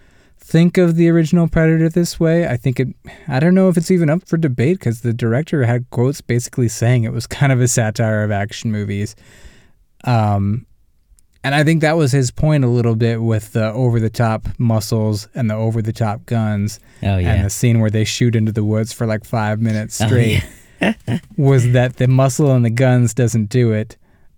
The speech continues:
Speaker 1: Uh, the muscle fight won't work. But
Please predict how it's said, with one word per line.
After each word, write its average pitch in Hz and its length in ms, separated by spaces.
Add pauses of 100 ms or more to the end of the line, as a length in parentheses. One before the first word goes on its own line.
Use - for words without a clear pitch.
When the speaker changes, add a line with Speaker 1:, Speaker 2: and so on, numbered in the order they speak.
(160)
Speaker 1:
Uh, 98 360
the 123 100
muscle 123 320
fight 110 300
won't 113 260
work. 110 340 (920)
But 117 300